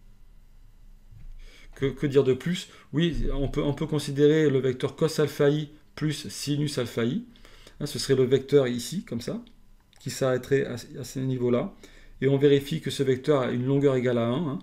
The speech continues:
puisque cos carré alpha plus sinus carré alpha, bah, ce sera égal au carré de l'hypoténuse ici, et donc égal à un.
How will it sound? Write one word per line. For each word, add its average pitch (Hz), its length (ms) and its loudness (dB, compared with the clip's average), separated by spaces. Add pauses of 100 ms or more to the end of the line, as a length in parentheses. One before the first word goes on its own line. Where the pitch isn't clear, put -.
(300)
puisque 127 320 -6
cos 165 220 -2
carré 147 240 4
alpha 139 500 0 (720)
plus 151 300 -6
sinus 165 400 -2
carré 131 220 0
alpha, 120 420 -6 (600)
bah, 131 80 -2
ce 127 120 -6
sera 120 180 -4
égal 123 440 0 (100)
au 120 80 -6
carré 143 320 2
de 127 80 -2
l'hypoténuse 120 500 -2
ici, 131 300 -6
et 135 60 -6
donc 120 200 -6
égal 117 220 -2
à 110 100 -4
un. 104 140 -8